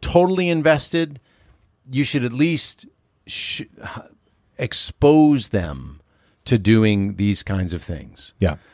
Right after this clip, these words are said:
Speaker 1: Like, I remember when your voice started changing when we were building a shed and you were up on the roof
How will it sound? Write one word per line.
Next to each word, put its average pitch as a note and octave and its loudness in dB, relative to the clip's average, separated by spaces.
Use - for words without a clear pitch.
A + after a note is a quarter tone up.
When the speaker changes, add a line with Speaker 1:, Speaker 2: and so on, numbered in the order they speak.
Speaker 1:
Like, A#2 0
I C3 6
remember C3+ 4
when A2 0
your G#2 4
voice G#2 0
started B2 0
changing B2+ -4
when G2+ 0
we G2 0
were F#2+ 2
building G#2 4
a E2 0
shed G#2 -2
and G2 2
you G2 6
were F#2+ 2
up G#2+ 0
on G#2+ 0
the G2 0
roof G2 2